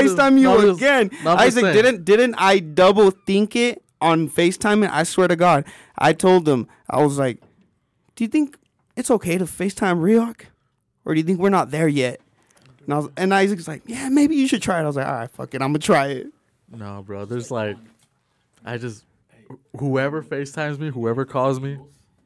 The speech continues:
Speaker 1: i-, if you're not my mom or dad, I'm not, or my sister, I'm not picking up. Like, I'm
Speaker 2: Gotta send you a text. "Hey,
Speaker 1: Yeah.
Speaker 2: call me."
Speaker 1: "Hey, call me."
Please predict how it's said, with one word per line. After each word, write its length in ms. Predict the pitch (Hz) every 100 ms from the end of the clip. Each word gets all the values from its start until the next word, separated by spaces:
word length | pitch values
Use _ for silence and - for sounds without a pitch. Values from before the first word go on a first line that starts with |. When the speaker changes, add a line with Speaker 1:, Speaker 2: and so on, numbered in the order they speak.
| _ _ _ _ _
Speaker 1:
i-, 60 | 131
if 180 | 123 123
you're 100 | 127
not 160 | 139
my 140 | 139 127 117
mom 260 | 120 120 127
or 60 |
dad, 280 | 110 104 117
I'm 100 | 110
not, 180 | 104 104 -
or 100 | 113
my 120 | 107
sister, 280 | 120 - 127
I'm 80 |
not 140 | 107 95
picking 240 | 101 87
up. 120 | 90 - _ _ _ _ _ _ _ _ _ _ _ _
Like, 320 | 110 113 104 95 _
I'm 140 | - 123
Speaker 2:
Gotta 160 | 131
send 240 | 123 127 127
you 100 | 117
a 40 |
text. 460 | - - 151 - - _ _ _
"Hey, 160 | 107 123
Speaker 1:
Yeah. 120 | 98
Speaker 2:
call 180 | 120 120
me." 240 | 143 165 - _ _ _
Speaker 1:
"Hey, 120 | 110
call 260 | 101 104 101
me." 200 | 98